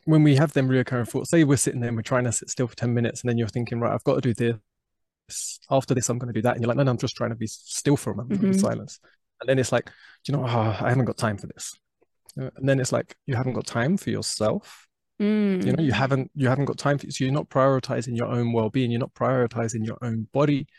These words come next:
Speaker 1: your mind, your, your well-being, your health, and your life.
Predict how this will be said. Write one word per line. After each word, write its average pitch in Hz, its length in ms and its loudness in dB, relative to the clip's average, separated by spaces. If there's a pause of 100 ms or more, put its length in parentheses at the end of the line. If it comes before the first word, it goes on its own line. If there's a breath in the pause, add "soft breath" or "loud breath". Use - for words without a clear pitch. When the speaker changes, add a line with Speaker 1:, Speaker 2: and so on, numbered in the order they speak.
(160 soft breath)
Speaker 1:
your 120 140 -4
mind, 131 560 0
your, 127 260 -6
your 127 180 0
well-being, 139 440 4
your 131 100 0
health, 143 220 -2
and 135 80 -2
your 135 100 2
life. - 460 -6